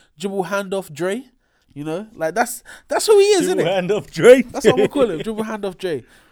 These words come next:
Speaker 1: I think Draymond Green is an excellent player. He's, he's, he's solidified himself as a Hall of Famer. He's a, been a Defensive Player of the Year.
Speaker 2: Yeah.
Speaker 1: He's, he's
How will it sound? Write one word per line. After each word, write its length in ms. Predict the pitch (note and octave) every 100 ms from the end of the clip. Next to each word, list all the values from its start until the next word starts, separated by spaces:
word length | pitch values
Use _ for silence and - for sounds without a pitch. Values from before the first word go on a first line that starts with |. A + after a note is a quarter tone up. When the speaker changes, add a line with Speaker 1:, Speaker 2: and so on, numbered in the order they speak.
| _
Speaker 1:
I 80 | G#3+
think 180 | A3+ A3+
Draymond 220 | B3 A#3
Green 160 | G#3+ G3+
is 100 | E3
an 80 | E3
excellent 340 | C#3+ - E3+ -
player. 200 | D#3 C#3+
He's, 180 | C3+ -
he's, 240 | D3+ C3+
he's 460 | A2+ D3+ C3+ - _ _
solidified 440 | - F3+ F#3 F3+
himself 260 | D#3 D#3+ C#3
as 80 |
a 60 | B2
Hall 140 | D#3 C#3
of 60 |
Famer. 220 | C#3 C3 B2+
He's 120 | B2
a, 160 | B2 A#2 - - -
been 140 | D3+
a 60 | C#3+
Defensive 400 | A#2+ D#3+ C3+ B2+
Player 160 | C#3+ C3
of 60 |
the 40 | B2+
Year. 280 | B2 B2 B2 _ -
Speaker 2:
Yeah. 140 | G#2
Speaker 1:
He's, 240 | C#3+ A#2+
he's 380 | - D3 A2 -